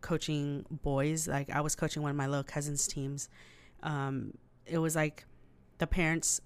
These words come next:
or even, like, referees or other coaches didn't take me seriously. And I'm like, "Oh my gosh, like, do you know that I've coached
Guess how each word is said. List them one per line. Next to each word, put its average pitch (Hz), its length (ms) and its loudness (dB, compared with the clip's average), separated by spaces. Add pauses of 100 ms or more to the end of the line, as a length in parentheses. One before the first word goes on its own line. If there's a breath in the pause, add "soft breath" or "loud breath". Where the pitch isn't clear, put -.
or 160 320 4
even, 160 320 0
like, 147 220 -2
referees 147 520 2
or 135 140 -2
other 147 180 0
coaches 180 480 0 (400 soft breath)
didn't 160 340 2
take 147 260 0
me 139 340 -2 (160)
seriously. 139 1040 0
And 147 160 0
I'm 143 160 2
like, 135 340 0 (480 soft breath)
"Oh 160 120 0
my 135 180 0
gosh, 151 320 2
like, 135 120 -4
do 151 120 -4
you 185 120 4
know 165 380 4
that 160 180 4
I've 147 200 0
coached - 420 -2